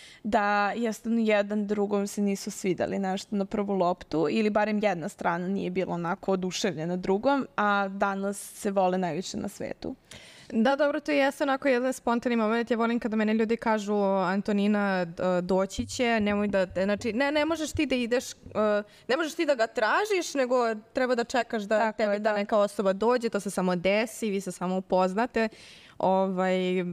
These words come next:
Speaker 2: i mene, i ja samo vo-, vol-, volela bih da znam gde ja, na kom mestu ja treba da se pojavim. <laughs> Da se to
Speaker 1: Ali
Speaker 2: ne
Speaker 1: imaš one TikTok savete gde upoznati,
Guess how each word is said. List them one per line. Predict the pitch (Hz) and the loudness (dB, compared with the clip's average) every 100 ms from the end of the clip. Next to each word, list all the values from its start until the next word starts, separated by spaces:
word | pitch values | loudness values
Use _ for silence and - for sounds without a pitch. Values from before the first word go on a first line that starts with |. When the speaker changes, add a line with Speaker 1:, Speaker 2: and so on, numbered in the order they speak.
| 190 - _ - | -10 -16 _ 2
Speaker 2:
i | 208 | 4
mene, | 208 202 208 | 4 2 0
i | 196 - | -2 -4
ja | 233 262 | 0 0
samo | - 294 311 269 - | 0 0 2 0 -2
vo-, | 196 202 208 | -6 -2 -2
vol-, | 202 208 226 269 226 | 0 2 2 2 0
volela | 233 262 339 269 | 2 2 2 -2
bih | 226 | -2
da | 202 214 | -2 -2
znam | 208 214 214 269 370 330 - - - _ | -2 -2 2 2 2 -2 -10 -20 -20 _
gde | 233 226 349 392 | -2 0 0 0
ja, | 349 359 370 | 2 2 0
na | 247 | -2
kom | 370 339 330 | 0 0 2
mestu | 359 349 294 | 0 0 -2
ja | 262 | -2
treba | 285 349 381 | 0 -2 0
da | 359 587 | -2 -2
se | 349 | -4
pojavim. | - 311 330 381 | 2 2 4 0
<laughs> | - - 466 453 - | -2 -2 -2 -4 -4
Da | 370 | -4
se | 453 370 | -2 0
to | |
Speaker 1:
Ali | 302 330 | 2 2
Speaker 2:
ne | 311 | 2
Speaker 1:
imaš | 311 294 | 0 0
one | 392 466 370 | -4 0 -2
TikTok | - 320 - 403 - | -2 -4 -2 -2 0
savete | 285 254 285 - 262 | 0 2 0 -4 -8
gde | 202 277 277 | -6 0 2
upoznati, | 302 262 240 240 285 - 240 214 | 2 0 0 0 -4 -2 -2 -2